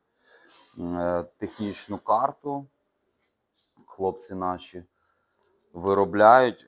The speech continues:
Е, хочу протестувати, взяв гіпсокартон, розділив на дві частини.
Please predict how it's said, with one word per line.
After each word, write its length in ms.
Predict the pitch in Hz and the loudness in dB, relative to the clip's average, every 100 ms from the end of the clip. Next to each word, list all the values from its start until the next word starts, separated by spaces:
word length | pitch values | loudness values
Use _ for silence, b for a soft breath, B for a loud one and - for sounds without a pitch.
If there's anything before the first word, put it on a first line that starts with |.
| 101 | -4
Е, 420 | 98 98 98 95 | 0 2 4 2
хочу 400 | - 127 - 113 | 0 -4 -4 -8
протестувати, 840 | 113 110 113 - 120 127 147 - | -8 -8 -10 -10 -2 0 0 -2
взяв 300 | 110 110 104 | -2 2 2
гіпсокартон, 840 | 98 87 - 92 101 - 120 113 113 _ | 0 -10 -12 -8 -10 -6 -6 -6 -8 _
розділив 440 | - 92 98 98 101 | -10 -8 -4 -4 -2
на 140 | 98 | -4
дві 400 | 90 95 98 95 | -6 -8 -8 -8
частини. 680 | 92 104 95 - 127 120 | -8 -8 -8 -4 -4 -2